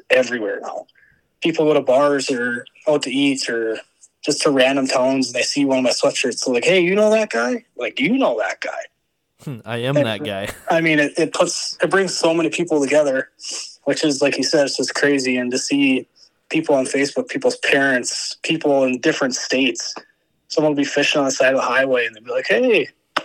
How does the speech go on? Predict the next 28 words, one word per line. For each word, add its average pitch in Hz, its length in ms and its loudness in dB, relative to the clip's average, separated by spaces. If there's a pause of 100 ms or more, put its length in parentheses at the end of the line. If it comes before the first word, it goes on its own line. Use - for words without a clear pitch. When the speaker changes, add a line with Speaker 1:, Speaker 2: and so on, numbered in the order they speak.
(200)
Speaker 1:
you 190 160 2
know 233 180 2
that 240 160 0
guy?" 262 400 0 (260)
I, 311 320 0 (800)
it's, 135 160 -2 (300)
it's - 140 0
crazy 202 320 2
how 160 80 2
many 165 140 -2
phone 147 260 0
calls 151 280 2
I 135 100 2
get, 131 320 -4
or 123 160 -4
they're 123 160 -6
like, 120 280 -4
"Do - 80 -2
you 165 60 2
know 196 160 4
this 165 160 2
person?" 208 440 -2
I'm 160 80 -2
like, 123 160 -4
"Of - 100 -10
course - 160 -10
I - 80 0
do." 214 260 -6